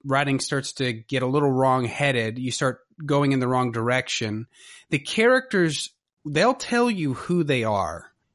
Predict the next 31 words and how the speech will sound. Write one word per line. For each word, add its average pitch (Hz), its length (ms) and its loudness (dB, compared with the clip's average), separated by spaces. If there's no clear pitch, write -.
if 175 260 4
you 185 100 2
give 156 280 2
them 151 160 4
enough 143 220 2
space, - 640 -4
if 143 200 -4
you 156 60 -2
give 147 280 0
them 143 180 2
enough 135 220 2
freedom. 110 680 -6
Um, 135 200 2
that's 170 200 0
one 214 100 2
of 220 60 -2
the 175 80 0
reasons 143 340 2
I 143 200 -2
can't 202 440 -2
architect 139 880 -2
a 131 100 -4
story, 110 680 -4
uh, 131 220 2
because 131 440 -4
I'm 165 280 0
not, 156 380 -2
uh, 131 640 -2
you 151 80 0
know, 139 300 0
I, 180 140 -4